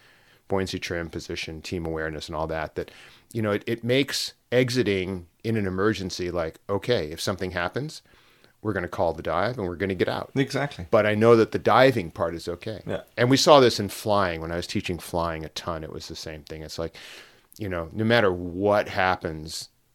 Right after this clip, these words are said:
Speaker 1: stop, think, fly the airplane,
Speaker 2: Hmm.
Speaker 1: and then everything else.
Speaker 2: Yeah, and then everything else. Exactly. And I, I think this is,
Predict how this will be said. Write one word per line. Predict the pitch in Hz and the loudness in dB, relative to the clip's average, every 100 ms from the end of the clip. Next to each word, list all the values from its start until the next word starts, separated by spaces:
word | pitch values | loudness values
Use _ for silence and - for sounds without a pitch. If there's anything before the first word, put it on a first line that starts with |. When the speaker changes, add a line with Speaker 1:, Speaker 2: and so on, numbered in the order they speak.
| _ | _
Speaker 1:
stop, | - - 113 107 107 - _ _ _ _ _ | -12 2 6 6 4 0 _ _ _ _ _
think, | 110 101 92 - _ | -2 -2 -4 -12 _
fly | - 104 98 101 | -4 2 4 4
the | 98 95 | 4 4
airplane, | 92 - 95 78 78 80 - _ _ - | 2 -2 -8 -8 -8 -10 -16 _ _ -6
Speaker 2:
Hmm. | 123 110 95 - | -2 -2 -4 -4
Speaker 1:
and | 110 | -2
then | 107 | 0
everything | 92 87 78 76 | -2 -4 -8 -12
else. | - - - - _ | -12 -12 -12 -16 _
Speaker 2:
Yeah, | 107 104 - | -2 -2 -2
and | 104 | -2
then | 104 | -4
everything | 98 98 110 - | -4 -8 -10 -12
else. | - - | -12 -12
Exactly. | - 127 113 - 98 - - - | -8 -6 -6 -8 -14 -16 -18 -6
And | 135 | 2
I, | 156 | 2
I | - | 2
think | 160 180 165 | 0 0 0
this | 160 | 0
is, | 156 - | -2 -2